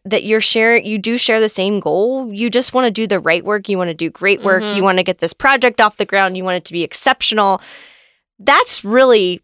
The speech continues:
Speaker 1: not arguable at that point, right? You're, if you're not there for that, then you shouldn't <laughs> have a job or a role in the first place. And so I think that these types of timeouts,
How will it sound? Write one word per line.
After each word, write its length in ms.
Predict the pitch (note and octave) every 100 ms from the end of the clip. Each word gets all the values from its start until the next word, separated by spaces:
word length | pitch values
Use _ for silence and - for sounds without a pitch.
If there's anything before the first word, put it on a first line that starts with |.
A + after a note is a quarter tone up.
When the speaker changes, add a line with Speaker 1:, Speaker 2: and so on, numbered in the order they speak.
| -
Speaker 1:
not 300 | G3+ G#3 -
arguable 680 | - D3 C#3 E2+ - G1+ - -
at 120 | E3+
that 180 | D#3 -
point, 300 | - F2+ G1+ -
right? 260 | F#3 F#3+
You're, 180 | A3+ A#3+
if 160 | A3+ A#3+
you're 280 | B3 A#3
not 300 | A3+ A#3 D#4+
there 200 | A3+ G#3+
for 160 | G#3 G3+
that, 280 | F#3+ F3+ F3+
then 160 | F3
you 100 | E3+
shouldn't 260 | F3 G3+ F3
<laughs> 20 |
have 220 | G#3 A#3 A#3+
a 40 |
job 480 | - - - - A3
or 140 | A#3 A#3
a 140 | A#3+
role 300 | G3 G3+ G#3
in 140 | F#3+ F#3
the 60 |
first 360 | - F3+ G3+ -
place. 400 | C4 D#4+ E4 -
And 160 | C4 C4
so 140 | D4
I 120 | C#4+
think 380 | C#4+ E4 A4+ B4
that 200 | C#4+ G#3+
these 260 | A3 A3+ A3+
types 340 | - A3 -
of 320 | G3+ F3+ -
timeouts, 920 | - G#3 G3+ G3 F#3 F3 D3 - -